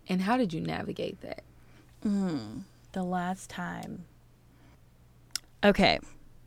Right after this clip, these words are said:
Speaker 2: I don't have a specific example, but I, I people please a lot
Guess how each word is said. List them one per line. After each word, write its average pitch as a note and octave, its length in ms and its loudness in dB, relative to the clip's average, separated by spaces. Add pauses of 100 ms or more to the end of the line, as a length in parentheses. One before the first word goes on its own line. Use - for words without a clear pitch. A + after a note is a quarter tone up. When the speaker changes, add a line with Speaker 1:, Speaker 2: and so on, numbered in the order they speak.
(800)
Speaker 2:
I A3 140 12
don't D4 160 12
have A3 260 12
a G3+ 80 8
specific - 840 4 (180)
example, E3 680 0 (840)
but A3 240 12
I, F#3+ 160 10 (140)
I A3+ 140 12
people C4 320 10
please A3 280 8
a F#3 60 8
lot E3+ 360 8